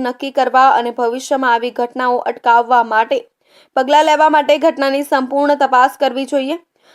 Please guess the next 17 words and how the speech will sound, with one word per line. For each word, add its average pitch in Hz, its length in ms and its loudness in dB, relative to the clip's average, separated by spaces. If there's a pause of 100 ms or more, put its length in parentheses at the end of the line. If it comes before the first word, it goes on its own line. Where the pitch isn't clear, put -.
(100)
આ 262 140 2
ઘટનાથી 294 480 2
સ્થાનિક 294 480 2
રહેવાસીઓમાં 285 760 2
વ્યાપક 254 440 2
આક્રોશ 269 580 0
અને 262 120 0 (120)
ચિંતા 269 320 0
ફેલાઈ 247 340 0
છે, 320 140 -6 (520)
જેઓ 302 160 4
માંગ 277 280 2
કરી 302 240 2
રહ્યા 294 240 6
છે 320 180 -2
કે 320 160 0
વહીવટીતંત્ર 277 800 0